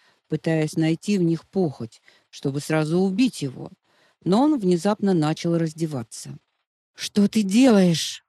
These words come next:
Ее голос звучал как-то приглушенно, смешанный с интонацией ненависти, страха и удивления.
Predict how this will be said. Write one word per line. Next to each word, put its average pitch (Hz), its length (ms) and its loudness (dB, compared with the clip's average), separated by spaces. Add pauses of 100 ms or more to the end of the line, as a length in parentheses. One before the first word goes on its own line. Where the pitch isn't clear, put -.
(220)
Ее 190 280 2
голос 196 380 2
звучал 185 460 -2
как-то 233 360 -2
приглушенно, 196 920 -2
смешанный 160 680 -2
с - 120 -8
интонацией 170 760 -2
ненависти, 170 640 -2
страха 180 440 -6
и 156 220 -6
удивления. 151 800 -6